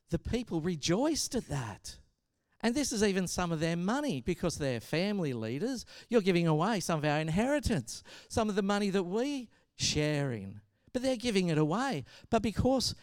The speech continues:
everybody's going, "No, no, this is for the Lord. We wanna do it and we wanna do it willingly," the people, all Israel watching on,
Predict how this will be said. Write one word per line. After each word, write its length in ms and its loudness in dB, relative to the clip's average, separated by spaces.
everybody's 420 0
going, 220 -2
"No, 100 0
no, 220 -2
this 180 0
is 120 0
for 140 -2
the 100 2
Lord. 480 6
We 120 2
wanna 260 2
do 140 4
it 80 2
and 40 -6
we 100 2
wanna 220 2
do 140 2
it 80 -2
willingly," 720 -2
the 80 0
people, 680 2
all 300 4
Israel 460 -2
watching 320 -4
on, 160 0